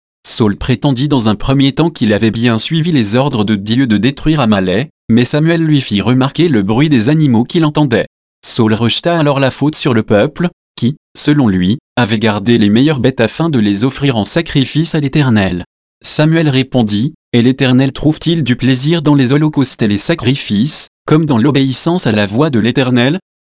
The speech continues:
Voici, l'obéissance vaut mieux que les sacrifices,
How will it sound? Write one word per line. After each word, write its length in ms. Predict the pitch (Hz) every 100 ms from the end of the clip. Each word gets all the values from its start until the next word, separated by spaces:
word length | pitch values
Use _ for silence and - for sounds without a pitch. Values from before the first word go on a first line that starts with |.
| _ 101
Voici, 580 | 107 127 - 101 101 156 _ 110
l'obéissance 680 | 135 131 120 127 165 180 101
vaut 120 | 110
mieux 220 | 101 135
que 120 | 143
les 120 | 110
sacrifices, 880 | 101 170 - 127 - 107 101 156 -